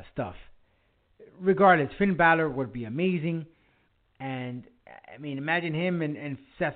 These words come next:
Rollins at WrestleMania. That would be a phenomenal match. They've had matches before, and it, they've been great.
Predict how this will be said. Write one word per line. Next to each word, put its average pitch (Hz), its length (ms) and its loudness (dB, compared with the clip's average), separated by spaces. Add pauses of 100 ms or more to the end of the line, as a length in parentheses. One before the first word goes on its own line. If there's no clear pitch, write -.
Rollins 147 440 2
at 113 100 -8
WrestleMania. 101 600 -12 (400)
That 143 180 -2
would 160 100 0
be 143 140 -2
a 135 40 -6
phenomenal 135 520 -6
match. 127 320 -12 (1080)
They've 143 140 -8
had 147 180 0
matches 120 300 -8
before, 120 360 -8
and 123 100 -6
it, 113 120 -12
they've 123 160 -8
been 127 140 -8
great. 135 340 -12